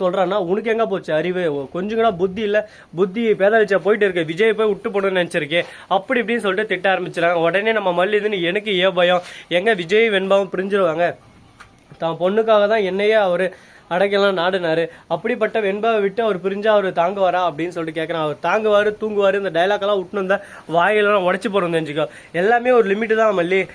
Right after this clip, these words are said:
இன்னும் உன் இஷ்டத்துக்கு பேசிட்டு போயினே இருக்க. "இதை பார், இதுக்கு மேல இந்த மாதிரி தேவையில்லாத பேசுறது,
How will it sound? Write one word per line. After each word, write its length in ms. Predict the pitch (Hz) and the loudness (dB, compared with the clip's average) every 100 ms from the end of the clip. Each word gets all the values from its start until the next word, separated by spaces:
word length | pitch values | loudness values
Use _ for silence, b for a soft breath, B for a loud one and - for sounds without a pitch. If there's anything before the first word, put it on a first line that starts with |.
| B - | B -4
இன்னும் 300 | 202 247 214 | 0 2 2
உன் 120 | 233 | 0
இஷ்டத்துக்கு 320 | 240 196 156 | -2 -6 -4
பேசிட்டு 300 | 196 202 170 | -4 -4 -2
போயினே 240 | 185 196 196 | 0 2 2
இருக்க. 220 | 170 190 | 2 0
"இதை 180 | 170 151 | 0 0
பார், 220 | 180 165 | 0 0
இதுக்கு 280 | 156 170 165 | -2 -4 0
மேல 180 | 185 214 | 0 2
இந்த 120 | 185 | 0
மாதிரி 220 | 185 185 | -2 0
தேவையில்லாத 460 | 180 190 190 190 180 | 0 2 2 2 0
பேசுறது, 560 | 170 175 180 165 170 | 0 0 -2 -2 -6